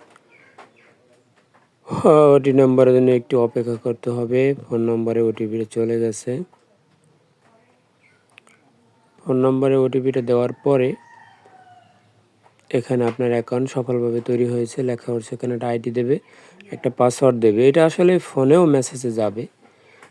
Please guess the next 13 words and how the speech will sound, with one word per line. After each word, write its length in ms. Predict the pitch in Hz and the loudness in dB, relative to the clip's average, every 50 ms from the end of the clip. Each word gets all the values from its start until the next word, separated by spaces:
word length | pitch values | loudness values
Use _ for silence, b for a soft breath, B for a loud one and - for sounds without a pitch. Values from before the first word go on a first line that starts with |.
| b _ - | b _ -4
এরপর 220 | 135 123 135 139 | -2 0 2 4
আপনি 280 | 135 127 127 135 127 127 | 4 4 2 2 0 0
আবার 200 | 123 117 127 123 | 2 0 0 0
নতুন 300 | 123 123 113 127 123 127 | 0 0 -2 -2 -4 -2
করে 160 | 123 123 123 | -2 -2 -2
log 200 | 120 120 117 113 | -2 -2 -2 -2
in 160 | 117 120 120 | -2 -4 -2
করবেন, 440 | 120 123 117 113 117 123 139 156 147 | -2 -2 -4 -2 -4 -4 -6 -6 -6
এরপর 400 | 127 113 98 - 117 117 117 120 | -6 -8 -6 -6 -8 -8 -6 -8
ওই 360 | 120 120 113 113 113 113 113 123 - b b b b b b b b b b b b b - | -6 -4 -2 -2 -2 -2 -4 -6 -12 b b b b b b b b b b b b b -10
আইডিটা 420 | - 139 127 120 120 123 120 131 127 | -4 0 0 2 2 0 0 0 0
দিয়ে 180 | 117 127 123 120 | 2 4 2 4
দেবেন 380 | 113 127 117 123 143 180 190 | 2 0 0 0 0 0 -2